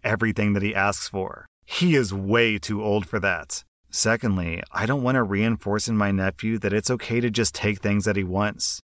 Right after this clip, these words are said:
My brother said that my nephew would throw a tantrum if he didn't get the toy then and there, and that everything would be easier if I just let him take the toy and get sent a replacement in the mail.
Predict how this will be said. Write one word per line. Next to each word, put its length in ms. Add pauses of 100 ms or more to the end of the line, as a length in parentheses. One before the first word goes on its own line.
(140)
My 220
brother 380
said 220
that 100
my 160
nephew 400
would 180
throw 180
a 60
tantrum 540
if 100
he 80
didn't 240
get 140
the 80
toy 280
then 200
and 180
there, 480
and 340
that 120
everything 460
would 120
be 240
easier 320
if 140
I 100
just 240
let 80
him 140
take 180
the 100
toy 260
and 120
get 140
sent 200
a 40
replacement 560
in 100
the 80
mail. 400